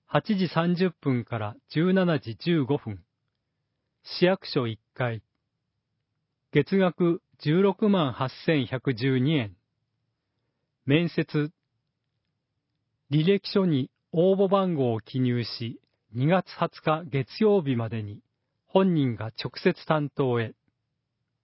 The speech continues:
介護保険課。電話、二五二の七零八四。ファックス、二五二の八二三八。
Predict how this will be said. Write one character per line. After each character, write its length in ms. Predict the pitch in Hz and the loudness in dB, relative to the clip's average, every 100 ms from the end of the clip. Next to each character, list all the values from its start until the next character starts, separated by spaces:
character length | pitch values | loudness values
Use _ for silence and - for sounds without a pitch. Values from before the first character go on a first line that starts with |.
| _ _ _ _ _ _ - | _ _ _ _ _ _ 0
介 240 | - 180 | 4 4
護 100 | 180 | 4
保 160 | 160 160 | 0 -2
険 240 | 165 151 135 | 0 0 -2
課。 300 | 131 120 - _ _ _ _ _ _ _ | -4 -4 -8 _ _ _ _ _ _ _
電 300 | - 170 180 | 2 2 4
話、 220 | 175 170 - _ _ - | 2 0 -4 _ _ -8
二 280 | 135 175 208 | 0 2 2
五 280 | 190 180 143 | 2 2 2
二 120 | 131 | 0
の 280 | 117 104 - - | -2 -6 -12 -4
七 300 | 143 156 185 | 0 2 2
零 200 | 190 127 | 0 -2
八 300 | - - 156 | -6 -8 -2
四。 240 | 143 101 - _ _ _ _ _ _ _ _ | -2 -2 -12 _ _ _ _ _ _ _ _
フ 80 | 185 | 0
ァ 20 | |
ッ 20 | |
ク 100 | - | 0
ス、 320 | - - 117 - _ 110 | -8 -10 -10 -12 _ -4
二 300 | 131 190 202 | 0 2 2
五 260 | 190 170 | 2 2
二 120 | 139 117 | 0 -2
の 200 | 104 - | -4 -10
八 380 | _ - - 185 | _ -6 -2 2
二 220 | 190 151 | 2 2
三 300 | - 127 120 | -2 -4 -4
八。 160 | 101 | -6